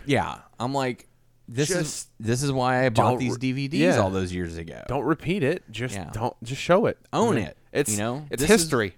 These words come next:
Speaker 1: yeah. This is, this was your product. Put a warning label in the front.
Speaker 2: Yeah.
Speaker 1: You know?
Speaker 2: "Don't try this at home. Don't do
Speaker 1: Do not
Speaker 2: this."
Speaker 1: try this at home. The video you're about to watch depicts, he-, you know, head trauma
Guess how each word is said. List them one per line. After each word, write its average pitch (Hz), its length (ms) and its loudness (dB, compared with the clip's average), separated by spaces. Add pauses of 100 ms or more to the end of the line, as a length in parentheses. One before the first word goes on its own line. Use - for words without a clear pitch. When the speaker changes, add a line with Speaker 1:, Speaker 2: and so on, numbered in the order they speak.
Speaker 1:
yeah. 87 220 -10 (300)
This 104 280 -6
is, 139 280 -4 (400)
this 143 220 -4
was 165 220 -2
your 113 200 0
product. 170 600 0 (440)
Put 110 160 -4
a - 20 0
warning 185 420 -2
label 104 360 2
in 90 60 -6
the 87 80 -6
front. 82 340 -8 (220)
Speaker 2:
Yeah. 104 260 -14
Speaker 1:
You 92 80 -8
know? 107 260 -4 (160)
Speaker 2:
"Don't 98 160 -16
try 110 120 -6
this 104 100 -10
at 110 80 -8
home. 113 280 -8
Don't 110 220 -8
do 117 140 -2
Speaker 1:
Do 131 100 4
not 147 120 0
Speaker 2:
this." 147 80 -2
Speaker 1:
try 160 200 2
this 160 140 -6
at 165 80 -2
home. 160 460 -2
The 131 100 -4
video 143 280 0
you're 143 200 0
about 143 240 0
to 151 80 -8
watch 135 360 -4
depicts, - 680 -6 (560)
he-, - 80 -20 (240)
you 98 80 -6
know, 95 160 -4
head 120 260 0
trauma 143 640 0